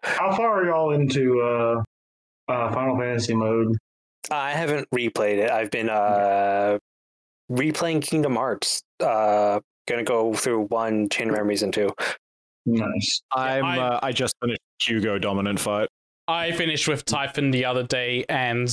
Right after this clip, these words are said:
Speaker 3: I've been doing the story summary since.
Speaker 1: Okay. Yeah, um, <laughs> s-, surprisingly, going through the, my second playthrough,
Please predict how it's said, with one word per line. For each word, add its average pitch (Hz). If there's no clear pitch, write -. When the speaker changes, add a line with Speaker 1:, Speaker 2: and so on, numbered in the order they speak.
Speaker 3:
I've 135
been 127
doing 139
the 123
story 127
summary 123
since. 123
Speaker 1:
Okay. 104
Yeah, 151
um, 143
<laughs> -
s-, -
surprisingly, 170
going 156
through 147
the, 131
my 117
second 127
playthrough, 139